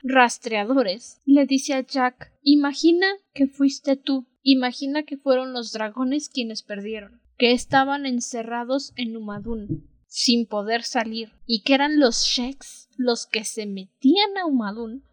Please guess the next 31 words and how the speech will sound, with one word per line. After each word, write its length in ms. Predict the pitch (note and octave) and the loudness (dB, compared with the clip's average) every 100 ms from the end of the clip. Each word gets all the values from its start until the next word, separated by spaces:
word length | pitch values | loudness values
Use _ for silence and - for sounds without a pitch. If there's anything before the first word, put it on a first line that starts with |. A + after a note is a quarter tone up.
| - | 2
buscaban 920 | B3 A#3+ - - - - G4+ B4 C5 A#4+ | 4 4 2 -6 -4 4 6 6 4 -2
sus 360 | - C#4+ A#3+ | 0 0 4
nidos 680 | C4 C4+ E4+ D#4 A#3 C4+ - | 4 6 6 4 0 -4 -10
y 160 | C#4 C4 | -4 -2
destruían 720 | B3 - - B3+ B3+ C4+ C4+ | -2 -4 -4 -2 0 -2 -4
los 280 | A#3+ G#3 G3+ - | -6 -8 -10 0
huevos. 640 | B3+ B3 G3 - - - _ - | 2 2 -4 -16 -20 -20 _ -8
¿Qué 200 | - C#4 | 0 0
hubieras 540 | C#4+ C4 C4 A#3+ B3 - | 2 0 2 0 -2 -8
hecho 300 | G#3 - - _ | -14 -16 -18 _
tú?". 240 | - C#4+ - - - - _ - | 2 2 0 -10 -16 -18 _ 4
Y 160 | B3+ | 6
ahí 180 | A#3 A#3+ | 6 4
es 120 | C4+ - | -2 -2
cuando 280 | D4+ C4 A#3+ | -2 0 -2
Jack 300 | B3 B3 C4 | -2 -4 -2
dice, 500 | C4 C4 B3 - - - - - - | -2 -2 -4 -4 -6 -8 -12 -14 -2
"Estoy 380 | C4 - C#4+ D#4+ | -2 4 6 8
molesto 640 | E4 E4 D#4 C#4+ - C#4+ | 6 4 2 0 -4 -6
por 220 | C#4 A#3 G3+ | -4 -4 -4
la 120 | G3 | -6
muerte 500 | G#3+ A#3 C4 - C#4+ | -6 -4 -4 -4 -2
del 300 | C#4 B3+ A#3 | 0 0 -4
dragón, 580 | G#3 G3 G3 G#3 C4 - - _ | -4 2 2 2 -2 -6 -14 _
pero 180 | C4 B3 | 4 4
estoy 260 | - D#4 D#4+ | 4 4 6
más 360 | E4 E4+ - - | 4 2 0 2
molesto 580 | D#4+ C#4 C#4 - E4+ C4+ | 2 4 2 2 0 0
por 200 | D4 C4+ | 0 0
la 120 | B3+ | 0
injusticia 1120 | B3 B3 - A#3+ - - D#4 F#4+ - - B3 | -2 -6 -4 -4 -4 2 6 6 4 2 0